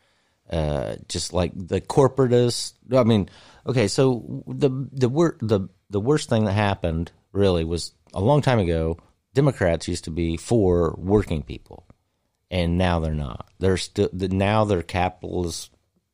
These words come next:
uh, you know, corporatists. You know, try to get all the money, like Nancy Pelosi, right?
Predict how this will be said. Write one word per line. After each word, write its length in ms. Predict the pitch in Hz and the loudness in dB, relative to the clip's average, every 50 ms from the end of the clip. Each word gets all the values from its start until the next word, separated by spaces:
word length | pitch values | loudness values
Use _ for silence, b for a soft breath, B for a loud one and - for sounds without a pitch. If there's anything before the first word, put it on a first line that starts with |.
| _ - | _ -10
uh, 400 | 87 85 78 78 76 73 71 67 69 - _ _ _ _ _ _ _ _ _ _ - | -8 -6 -6 -4 -6 -6 -6 -8 -10 -12 _ _ _ _ _ _ _ _ _ _ -12
you 100 | 80 76 | -10 -8
know, 140 | 69 67 - | -8 -10 -10
corporatists. 880 | - - - 107 101 - - 82 82 87 85 85 - - - - - _ _ _ _ _ _ - | -6 -2 0 0 0 0 -4 -6 -4 -4 -4 -4 -6 -8 -10 -12 -14 _ _ _ _ _ _ -8
You 120 | - 90 | -6 -4
know, 240 | 78 71 67 67 65 b b b b b b _ _ _ _ _ _ - | -4 -4 -6 -8 -10 b b b b b b _ _ _ _ _ _ -6
try 200 | - 117 101 90 | -2 0 2 2
to 80 | 87 | 2
get 160 | 85 92 85 | 0 0 2
all 180 | 87 85 82 82 | 2 2 0 0
the 80 | 82 80 | 0 -2
money, 260 | 85 85 82 82 - - | -2 -2 -2 -4 -6 -6
like 240 | 98 98 - - | -6 -6 -6 -4
Nancy 260 | 104 117 113 101 - - | -2 -2 -2 -2 -4 -6
Pelosi, 440 | - - 110 85 71 - - - 76 | -6 -4 -2 -2 -2 -4 -8 -6 -2
right? 320 | 87 90 92 92 80 - | 0 0 2 0 -2 -4